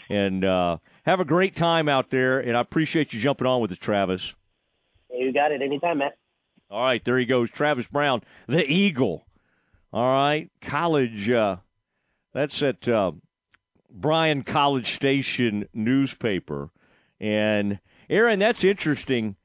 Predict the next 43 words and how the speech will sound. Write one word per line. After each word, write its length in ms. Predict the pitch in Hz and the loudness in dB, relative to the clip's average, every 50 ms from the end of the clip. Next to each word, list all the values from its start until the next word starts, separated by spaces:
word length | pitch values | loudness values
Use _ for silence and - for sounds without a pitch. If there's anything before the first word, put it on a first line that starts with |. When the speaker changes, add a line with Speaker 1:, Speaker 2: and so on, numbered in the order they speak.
| _ _ _ - | _ _ _ -6
Speaker 1:
I 60 | 123 | -4
mean, 200 | 147 156 156 139 | -2 -2 -2 0
you 120 | 147 196 196 | 0 0 2
got, 260 | 214 208 190 165 151 | 2 2 0 0 0
you 120 | 160 170 | -2 0
got 180 | 185 196 180 - | 0 0 0 0
the 80 | 170 | -2
biggest 340 | 147 160 202 196 190 180 - | 0 0 0 0 0 -2 0
game 240 | - 202 196 190 180 | 0 0 2 2 2
of 100 | 170 151 | 2 2
the 100 | 147 143 | 0 0
season, 540 | 135 - - 196 190 185 156 151 165 151 139 | 0 0 0 2 2 2 2 2 2 0 0
and 120 | 131 135 | 0 0
you 120 | 139 175 214 | 2 2 2
don't 160 | 208 190 170 | 2 2 2
know 120 | 170 160 | 2 4
who 120 | 156 175 175 | 4 4 2
to 80 | 165 | 2
put 200 | - - 170 160 | 0 0 0 2
out 200 | 147 139 135 - | 2 2 0 0
there 100 | 135 135 | 0 0
on 80 | 127 120 | 0 0
the 60 | 117 | 0
mound. 480 | 120 135 135 127 113 98 85 69 - - _ _ _ _ _ | 0 0 2 2 0 0 -2 -4 -8 -16 _ _ _ _ _
You've 220 | - 123 135 117 127 | -8 -6 -4 0 2
run 260 | 143 165 185 196 196 | 2 4 4 2 2
through 240 | - 202 190 180 165 | 2 2 4 4 4
a 40 | |
lot 220 | 151 160 170 175 175 | 4 4 4 2 0
of 100 | 170 - | -2 -2
pitchers, 680 | - 185 160 - - 143 139 135 135 131 127 - - - _ _ _ _ - | -2 -2 -2 0 0 0 2 2 2 0 -2 -6 -10 -14 _ _ _ _ -6
and 120 | 123 135 | -4 -4
this 140 | 131 113 107 | -4 -6 -8
Detmer 500 | 110 107 143 175 202 214 180 175 175 156 | -2 0 2 2 2 2 0 -2 -2 -2
seems 380 | - - 190 202 208 202 165 - | -2 0 0 0 0 0 -2 -2
to 100 | - 160 | -4 -6
be 640 | 139 123 156 190 190 180 170 156 147 147 143 135 - _ - - _ _ _ _ _ _ _ _ _ _ _ - - _ _ _ _ _ - | -2 0 0 2 2 2 4 2 2 2 0 -2 -6 _ -20 -20 _ _ _ _ _ _ _ _ _ _ _ -20 -20 _ _ _ _ _ -6
a 80 | 123 | -6
great 340 | 113 104 147 170 185 190 165 | -2 0 2 2 2 4 4
option. 680 | 156 160 180 196 - - - - 113 101 92 107 127 - _ _ _ - - _ _ _ _ _ - | 4 2 2 0 0 -4 -2 0 0 0 0 -2 -6 -10 _ _ _ -20 -20 _ _ _ _ _ -2
Throws 340 | 131 147 160 175 185 175 165 | 0 2 4 2 2 2 0
a 100 | 180 170 | 0 0
sinker, 800 | - - - - 196 196 190 175 - 180 185 180 175 170 160 | 0 -2 -2 0 0 0 -2 0 0 2 2 4 2 2 -2